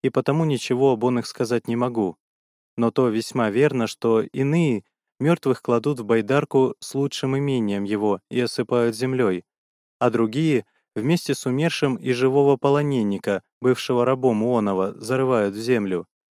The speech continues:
Кинайцы же тела умерших жгут со звериными кожами, приносимыми его родственниками. При печальных обрядах по умерших стригут на голове волосы, и лицо марают черной краской.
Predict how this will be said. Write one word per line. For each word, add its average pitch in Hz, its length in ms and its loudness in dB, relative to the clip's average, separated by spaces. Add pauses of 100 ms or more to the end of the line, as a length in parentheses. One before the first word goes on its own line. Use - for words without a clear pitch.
(280)
Кинайцы 139 520 0
же 117 140 -2
тела 120 400 0
умерших 123 640 -2 (260)
жгут 117 300 0
со 139 160 0
звериными 127 520 0
кожами, 104 680 0
приносимыми 117 760 -2
его 110 320 -2
родственниками. 98 840 -6 (760)
При 139 140 4
печальных 160 520 0
обрядах 131 500 2
по - 80 -2
умерших 123 720 -2 (200)
стригут 117 500 -4
на 120 140 -2
голове 113 360 0
волосы, 113 680 0 (460)
и 120 220 2
лицо 117 340 -2
марают 123 380 0
черной 113 380 -4
краской. 98 580 -4